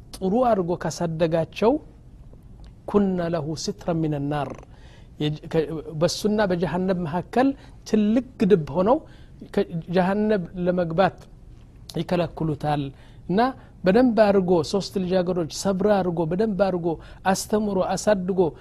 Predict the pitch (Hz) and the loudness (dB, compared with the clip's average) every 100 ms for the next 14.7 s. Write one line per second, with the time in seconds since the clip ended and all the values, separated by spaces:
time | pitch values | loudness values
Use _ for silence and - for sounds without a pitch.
0 | - - 151 - 185 226 226 - 196 190 | -18 -14 -12 -4 4 4 4 0 0 2
1 | 190 180 180 175 - 185 196 202 202 190 | 2 2 0 -2 -2 2 2 2 2 2
2 | 190 202 240 339 - - - - - - | 4 4 6 4 -2 -20 -20 -20 -20 -20
3 | - - - - - 165 180 180 170 196 | -20 -20 -20 -18 -8 0 0 0 0 0
4 | 143 196 170 170 165 - 185 - 175 170 | -2 0 2 2 2 -2 -4 -2 -2 -2
5 | 160 - 165 165 156 165 170 170 143 165 | -2 -6 -4 -2 -2 -2 -2 -4 -2 0
6 | 160 - - - - 165 165 165 165 147 | 0 -2 -16 -14 -2 0 0 -2 -6 -6
7 | - 151 151 143 156 156 156 - 151 165 | -6 -2 -2 -2 -2 -2 -4 -4 -4 -2
8 | 156 156 156 - 156 151 151 147 151 160 | -2 -2 -6 -4 -2 -2 -2 -2 -4 -2
9 | 156 160 160 151 147 147 147 135 147 135 | -2 -2 -2 -2 -2 -2 -4 -6 -8 -10
10 | - - - 214 226 254 247 214 - 220 | -12 -20 -2 2 4 4 2 -2 -2 0
11 | 214 202 190 175 180 170 - - 196 220 | 2 0 0 0 0 -2 -8 0 4 4
12 | - 208 202 196 180 - 185 208 226 214 | 2 -2 2 0 0 -4 2 4 4 2
13 | - 190 220 285 170 147 - - - 196 | -2 0 2 2 0 -4 -10 -14 0 4
14 | 208 185 - 202 156 139 127 | 4 2 2 0 0 -4 -8